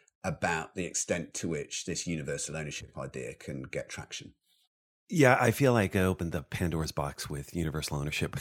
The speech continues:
Speaker 2: <laughs> So I'm gonna save it towards the end of this conversation.
Speaker 1: <laughs> Maybe we'll come back to it.
Speaker 2: It's a big one. You know, investors often talk about the channels of influence, engagement, as well as impacting the cost of capital.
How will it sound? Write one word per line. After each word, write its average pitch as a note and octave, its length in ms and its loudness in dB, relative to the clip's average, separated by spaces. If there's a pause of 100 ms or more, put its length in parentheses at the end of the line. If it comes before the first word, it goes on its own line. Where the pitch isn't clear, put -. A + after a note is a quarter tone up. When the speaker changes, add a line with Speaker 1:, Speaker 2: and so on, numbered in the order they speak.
Speaker 2:
<laughs> - 100 -4
So - 360 6
I'm A#2+ 80 8
gonna A2 160 8
save A#2 280 8
it D3 100 10
towards A2 260 8
the C#3+ 40 8
end A#2+ 100 12
of G2 60 8
this F2 140 2
conversation. E2+ 640 2 (300)
Speaker 1:
<laughs> C#3+ 280 -4
Maybe F#2+ 220 6
we'll E2 140 4
come E2 180 0
back D#2 220 4
to - 100 -4
it. G1+ 120 -4 (360)
Speaker 2:
It's - 180 0
a F2 40 -2
big D#2+ 140 -2
one. C#3 160 -6 (380)
You F3+ 140 10
know, E3 80 10
investors D#3+ 460 10
often A#2+ 220 8
talk E2+ 280 6
about D#2 180 2
the - 80 -2
channels D#2+ 380 2
of D2 100 -6
influence, - 540 -8
engagement, D#2+ 840 -2 (380)
as F2+ 140 4
well F2+ 180 6
as E2 160 2 (100)
impacting D#2+ 600 0
the E2+ 80 0
cost - 460 -2
of - 160 -10
capital. - 680 -8